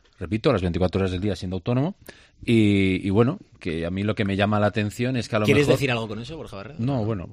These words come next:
Speaker 1: está muy de moda en esta ciudad lo de
Speaker 2: Mm.
Speaker 1: los falsos, nada, sigamos.
Speaker 2: Bueno,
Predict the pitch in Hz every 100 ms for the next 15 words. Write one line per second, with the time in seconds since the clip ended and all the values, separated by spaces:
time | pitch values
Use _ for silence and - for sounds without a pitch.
0 | 87 92 107 117 107 110 107 101 104 110
1 | 95 98 110 101 98 92 95 - - 95
2 | 85 101 98 - 104 98 101 95 90 87
3 | 90 101 76 - 92 87 71 - - -
4 | 123